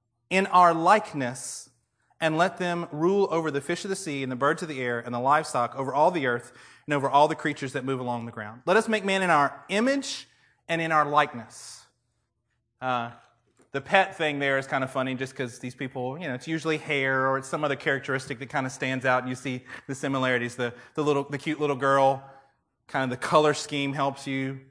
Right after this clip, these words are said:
She had her mouth open just kind of in the same way that the, you start seeing these tendencies. This is exactly the way. God has made us in, He's made man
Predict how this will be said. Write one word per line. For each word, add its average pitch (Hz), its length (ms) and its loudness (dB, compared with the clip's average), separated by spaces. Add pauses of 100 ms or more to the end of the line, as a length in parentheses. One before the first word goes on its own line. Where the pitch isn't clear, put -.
(220)
She 135 240 -8
had 139 160 4
her 139 80 4
mouth 131 300 0
open 135 320 -2
just 131 180 -6
kind 135 160 -2
of 131 80 -4
in 131 80 -2
the 131 60 -4
same 135 260 -2
way 131 120 0
that 127 100 -4
the, 131 320 -2
you 143 100 -6
start - 260 0
seeing 147 340 -4
these 123 200 -8
tendencies. 143 400 -8 (840)
This 175 200 0
is 160 140 -6
exactly 156 420 0
the 139 80 -2
way. 117 220 -4 (220)
God 151 220 8
has 165 120 0
made 156 180 2
us 151 280 0
in, 131 340 -4
He's 147 240 -6
made 143 240 -2
man 131 340 -2